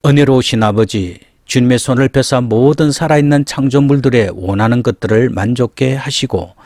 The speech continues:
저에게 몸과 생명에 필요한 모든 것을 공급하여 주시옵소서. 입을 옷과 신발들, 몸에 영양과 생기를 주는 음식과 음료,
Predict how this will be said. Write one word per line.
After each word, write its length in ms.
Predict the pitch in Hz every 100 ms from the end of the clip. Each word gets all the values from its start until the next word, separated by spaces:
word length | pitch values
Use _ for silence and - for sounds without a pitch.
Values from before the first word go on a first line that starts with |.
| - - -
저에게 400 | - - 101 101
몸과 360 | 98 104 117 120
생명에 420 | - 127 123 120
필요한 460 | 117 - 127 123 117
모든 400 | 104 139 170 175
것을 280 | 156 151 143
공급하여 760 | - 113 117 123 117 117 117 117
주시옵소서. 840 | - 123 - 98 - 95 - 85 -
입을 280 | 110 104
옷과 440 | 123 120 - 110 92
신발들, 720 | - 143 135 135 120 101 87 _ - - - -
몸에 360 | 123 165 156
영양과 540 | 113 123 127 139 131 123
생기를 600 | - 156 143 143 143 131
주는 340 | - 143 139 - _ -
음식과 680 | 120 120 - 139 139 104 85 -
음료, 460 | 107 104 107 98